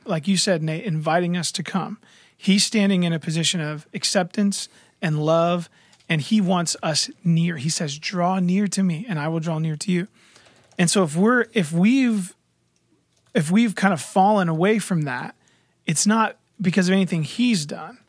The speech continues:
It's, it's because we're, we're off in some way. And so that's where the turning back comes to. And then he says, finally, he says, "Do the works that you did at first." And,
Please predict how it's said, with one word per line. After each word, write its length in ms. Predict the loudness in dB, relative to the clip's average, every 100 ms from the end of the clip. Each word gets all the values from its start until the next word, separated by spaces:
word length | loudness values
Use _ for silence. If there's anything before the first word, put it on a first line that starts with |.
| _ _ _ _ -2
It's, 260 | -2 -2 -4
it's 160 | -2
because 460 | 0 0 0 -2 -6 _ _ _
we're, 320 | -2 2 2
we're 260 | 2 2 0
off 300 | 0 0 -2
in 120 | -4
some 240 | -4 -4 -6
way. 240 | -8 -12 _ _ _ -2
And 120 | 0
so 120 | 2
that's 280 | 2 2 2
where 120 | -2
the 100 | -2
turning 400 | -2 0 0 0
back 260 | -2 -4 -6
comes 300 | -6 -4 -4
to. 240 | -6 -8 -10 _ _ _ _
And 140 | 2 4
then 100 | 4
he 80 | 4
says, 380 | 2 0 -2 -10 _
finally, 420 | -2 0 2 0
he 40 |
says, 240 | 0 -2 -6
"Do 360 | 0 2 2
the 100 | 2
works 300 | 0 -2 -2
that 120 | 0
you 140 | 0 0
did 300 | -2 -4 -6
at 160 | -10
first." 500 | -8 -6 -6 -8 -14 -18 _ _ _ _ _ 0
And, 260 | 2 0